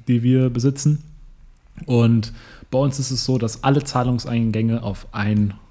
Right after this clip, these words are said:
Konto gehen. Und von diesem Konto wird das Geld dann verteilt. Und zwar haben wir dann ein Konto, das nennen wir das Hauptkonto. Da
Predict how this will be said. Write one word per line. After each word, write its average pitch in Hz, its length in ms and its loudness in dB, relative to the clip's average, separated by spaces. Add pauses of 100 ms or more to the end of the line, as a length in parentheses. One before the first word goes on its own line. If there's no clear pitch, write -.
(140)
Konto 101 260 -2
gehen. 90 200 -10 (760)
Und 104 600 0
von - 340 -2
diesem 147 240 6
Konto 139 600 2
wird 113 180 -2
das 101 120 -6
Geld 107 200 -6
dann 98 80 -4
verteilt. 127 440 -2 (1040)
Und 110 140 -2
zwar 120 240 0
haben 107 100 2
wir 107 80 2
dann 107 140 0
ein 120 180 -2
Konto, 123 480 2 (480)
das 113 220 -4
nennen 113 260 4
wir 117 460 8 (180)
das - 480 -4 (160)
Hauptkonto. 156 800 2 (560)
Da 110 460 2